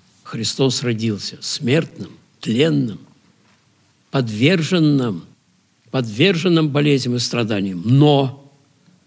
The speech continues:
но чистым от всего того,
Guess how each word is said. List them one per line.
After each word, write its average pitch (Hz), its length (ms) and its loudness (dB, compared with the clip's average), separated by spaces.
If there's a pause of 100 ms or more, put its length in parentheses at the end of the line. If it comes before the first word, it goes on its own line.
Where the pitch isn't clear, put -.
(460)
но 127 600 0 (440)
чистым 117 840 4 (2250)
от 175 220 0
всего 143 380 0
того, 123 680 0